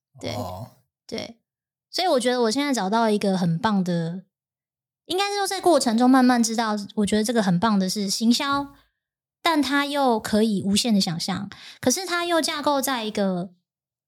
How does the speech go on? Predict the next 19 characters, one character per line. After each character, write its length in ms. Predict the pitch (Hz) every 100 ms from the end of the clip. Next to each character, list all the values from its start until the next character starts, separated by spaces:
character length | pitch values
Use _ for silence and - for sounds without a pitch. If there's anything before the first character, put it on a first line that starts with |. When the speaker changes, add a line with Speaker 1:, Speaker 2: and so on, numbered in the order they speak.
| -
Speaker 1:
呃， 580 | 226 208 196 180 175 180 -
科 240 | - 311
技 160 | 311 311
跟 180 | 247 247
数 220 | - 247
据 180 | 220 220
理 160 | 196
性 200 | 185 254
的 80 | 214
架 160 | 196 202
构 160 | 190
下， 300 | 185 214 202 220
你 80 |
去 120 | 220 294
无 160 | 214 214
限 180 | 247
的 100 | 214
发 240 | 190 208 196
挥， 360 | 196 180 185